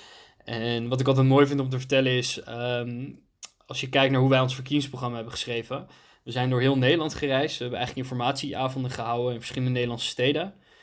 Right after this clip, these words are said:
En dan konden mensen gewoon naar binnen lopen, niet alleen leden. Het werd gewoon gepromoot overal. Eh, en daarmee zijn we in gesprek gegaan met kiezers. En daaruit is vervolgens een, een, eh, een plan ge-, gekomen. En dat is ons verkiezingsprogramma geworden.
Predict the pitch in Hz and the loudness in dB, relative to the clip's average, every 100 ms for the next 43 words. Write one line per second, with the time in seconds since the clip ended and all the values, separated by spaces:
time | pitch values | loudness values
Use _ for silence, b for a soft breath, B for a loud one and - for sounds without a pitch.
0 | b b b 117 135 131 127 123 - 135 | b b b -6 0 4 4 2 -2 -2
1 | 127 123 123 131 151 139 135 135 139 139 | -2 0 2 4 6 4 4 0 0 2
2 | 127 123 127 143 147 139 127 123 - 117 | 2 4 4 4 2 -2 -4 -4 -6 -10
3 | 113 - 120 123 127 120 123 120 123 139 | -10 -10 -4 -4 -4 -6 -8 -6 -6 -8
4 | b b b b - 117 117 117 120 131 | b b b b -6 -4 -2 -4 0 2
5 | 127 127 127 127 - - 147 - - 139 | 4 2 0 -2 -4 2 2 2 0 0
6 | 127 131 165 170 180 - - _ B B | 0 -2 -2 0 0 -4 -10 _ B B
7 | B B 127 127 123 123 131 135 135 127 | B B -6 -2 0 6 6 6 0 -6
8 | 127 - 131 131 - 117 - 117 113 113 | -8 -4 -4 -4 -10 -12 -10 -10 -10 -10
9 | 104 117 113 104 - 135 131 127 117 107 | -10 -10 -12 -12 -2 0 0 -2 -6 -8
10 | 110 - - 117 117 139 131 117 - 123 | -10 -12 -4 0 0 0 -2 -4 -6 -12
11 | 113 - 117 - - 104 101 107 101 135 | -12 -10 -12 -12 -12 -12 -10 -10 -8 -8